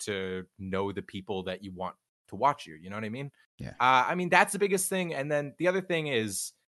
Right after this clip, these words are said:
Speaker 1: it's, it's hard to be on the fence, especially if, um, you know, content creation in, in one category is something that you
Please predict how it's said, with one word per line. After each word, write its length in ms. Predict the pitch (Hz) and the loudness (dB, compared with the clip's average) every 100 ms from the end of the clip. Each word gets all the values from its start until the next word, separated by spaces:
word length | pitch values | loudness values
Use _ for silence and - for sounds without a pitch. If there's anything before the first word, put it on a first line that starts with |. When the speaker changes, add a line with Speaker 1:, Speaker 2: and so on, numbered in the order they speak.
| _ 156 | _ -4
Speaker 1:
it's, 200 | 156 - | -4 -6
it's 140 | 160 - | -10 -2
hard 340 | 127 151 160 | 2 4 2
to 60 | 131 | -2
be 160 | 135 | -2
on 100 | 120 | -2
the 60 | 95 | -2
fence, 380 | - 101 117 110 | -2 -4 -4 -8
especially 640 | - 101 - 107 101 95 | -4 -4 -4 -2 -2 -4
if, 440 | 92 101 95 - | -4 -6 -6 -4
um, 720 | 98 90 87 85 85 85 85 90 _ _ _ _ _ _ _ - | 0 2 0 -2 -4 -10 -16 -20 _ _ _ _ _ _ _ -6
you 100 | 104 | -2
know, 240 | 92 90 _ _ _ _ _ _ _ - 135 | -2 -2 _ _ _ _ _ _ _ -2 0
content 300 | 123 135 117 | 2 -2 -6
creation 520 | 107 104 104 113 98 | -4 -4 -2 -4 -2
in, 340 | 95 95 92 | -2 -2 -4
in 220 | 101 95 90 | -6 -6 -4
one 180 | 104 | -4
category 640 | 98 101 98 95 98 98 92 | -2 0 0 0 0 0 0
is 80 | 90 | 0
something 340 | 98 98 92 | -2 -2 -4
that 160 | 87 - | -4 -6
you 520 | 92 92 95 92 90 | -8 -8 -6 -8 -10